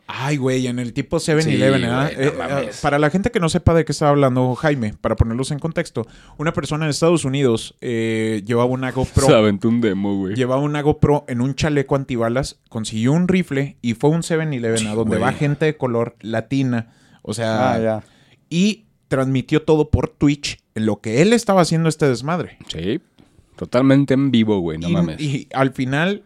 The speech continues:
Speaker 1: eh, sí lo atraparon, pero sí se echó a muchas personas, güey.
Speaker 2: Anda, güey.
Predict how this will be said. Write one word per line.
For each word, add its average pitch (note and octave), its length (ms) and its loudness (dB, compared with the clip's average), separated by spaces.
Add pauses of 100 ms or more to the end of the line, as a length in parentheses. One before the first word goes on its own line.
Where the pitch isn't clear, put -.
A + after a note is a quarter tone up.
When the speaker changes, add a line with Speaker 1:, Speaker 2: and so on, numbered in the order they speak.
Speaker 1:
eh, A2+ 380 -4
sí - 120 -4
lo C#3 100 4
atraparon, F3 420 0
pero C3 320 -2
sí A#2 180 -6
se B2 220 -4
echó A2+ 320 -2
a A#2+ 60 -2
muchas C3+ 520 -2
personas, D#3 500 -6
güey. G#2+ 120 -2
Speaker 2:
Anda, - 380 -8 (140)
güey. - 120 -18